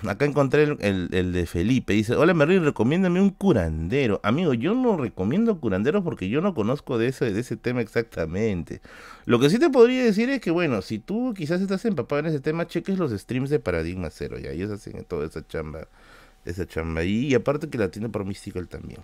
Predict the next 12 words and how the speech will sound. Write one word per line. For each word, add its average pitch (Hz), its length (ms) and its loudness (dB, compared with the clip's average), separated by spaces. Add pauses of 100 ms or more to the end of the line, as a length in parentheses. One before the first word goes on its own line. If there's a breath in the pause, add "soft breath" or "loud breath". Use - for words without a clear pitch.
también 80 320 -10
tiene 80 240 -14
cosas 80 400 -14
ahí 65 180 -14
referentes - 480 -18
al - 100 -16
tema, - 200 -18
estimado. - 400 -20 (4000 loud breath)
Muy 214 140 0
bien. 87 220 2 (1800 soft breath)
Ahora 175 180 -2
sí, - 220 -8